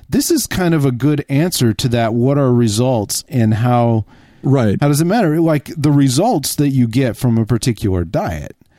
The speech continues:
Speaker 2: Right.
Speaker 1: uh, extend far beyond weight.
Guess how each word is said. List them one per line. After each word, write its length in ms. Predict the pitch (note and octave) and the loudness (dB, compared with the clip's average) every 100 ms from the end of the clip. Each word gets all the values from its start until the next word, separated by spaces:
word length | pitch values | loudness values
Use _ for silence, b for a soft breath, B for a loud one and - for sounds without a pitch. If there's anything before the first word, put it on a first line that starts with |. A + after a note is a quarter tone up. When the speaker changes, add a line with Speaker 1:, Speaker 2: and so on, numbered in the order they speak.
| b - | b 0
Speaker 2:
Right. 280 | G#2+ F#2 F2 | 0 0 0
Speaker 1:
uh, 240 | B2+ A#2+ A#2+ | 0 0 -2
extend 500 | C#3 - D#3+ D#3 C#3+ | -4 -2 0 0 0
far 240 | G#3+ A3 | 0 0
beyond 400 | C#3+ B2 A2+ G#2+ | 2 2 2 2
weight. 320 | C#3+ G#3+ F2+ | 0 -2 -6